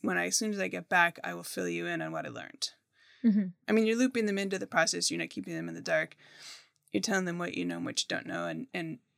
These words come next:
Speaker 1: you know, making sure that you kinda keep them in the loop. Um, then there's other questions, like, "Why did Dad have to die?"
Speaker 2: Mm.
Speaker 1: Well, that doesn't have an answer at all, <laughs> right? Right?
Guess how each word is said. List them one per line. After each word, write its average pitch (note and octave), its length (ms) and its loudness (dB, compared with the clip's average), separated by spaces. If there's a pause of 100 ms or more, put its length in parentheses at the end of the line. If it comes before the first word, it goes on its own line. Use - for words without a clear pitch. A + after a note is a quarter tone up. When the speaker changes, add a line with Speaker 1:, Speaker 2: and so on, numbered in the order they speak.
(120)
Speaker 1:
you F#3+ 120 2
know, E3+ 80 4
making F3 280 -2
sure F3 200 2
that E3 160 -6
you F3 160 -4
kinda G#3 240 -6
keep - 180 -8
them - 140 -6
in F2 40 -4
the - 60 -8
loop. - 220 -6 (520)
Um, F#3 220 8
then D4+ 220 6
there's C4+ 220 6
other A#3 220 6
questions, - 720 -2 (140)
like, F3+ 440 4 (920)
"Why G3 240 6
did G3 160 -2
Dad F#3 220 -2
have F#3 200 -6
to F3+ 80 -8
die?" - 400 -4 (500)
Speaker 2:
Mm. A3+ 520 4 (640)
Speaker 1:
Well, - 120 4
that C4 120 10
doesn't A#3+ 200 4
have G3 140 -2
an F3+ 60 0
answer E3+ 260 -2
at D3+ 80 -6
all, G#2+ 360 4 (280)
<laughs> - 240 -20
right? - 260 8 (400)
Right? C#4 240 8